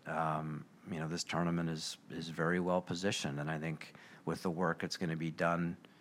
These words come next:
to the golf course starting next week, um, I think that should give you every indication,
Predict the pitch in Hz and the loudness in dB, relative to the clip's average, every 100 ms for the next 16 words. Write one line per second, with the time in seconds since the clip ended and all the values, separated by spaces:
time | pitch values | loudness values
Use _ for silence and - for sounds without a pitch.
0 | - - - 82 78 82 90 - - 107 | -20 -20 -4 -2 2 6 6 4 4 4
1 | 104 - - - - 87 85 80 78 73 | 4 0 -4 -4 2 2 4 2 2 0
2 | - 123 127 - - - - - - - | 2 4 4 0 -12 -16 -20 -20 -18 -4
3 | - 90 85 82 78 90 87 85 80 85 | 2 2 2 0 0 -2 0 0 0 -4
4 | - 90 87 85 82 82 85 82 - - | 0 0 2 2 2 2 0 -2 -2 2
5 | 98 - 87 85 | 2 4 0 -2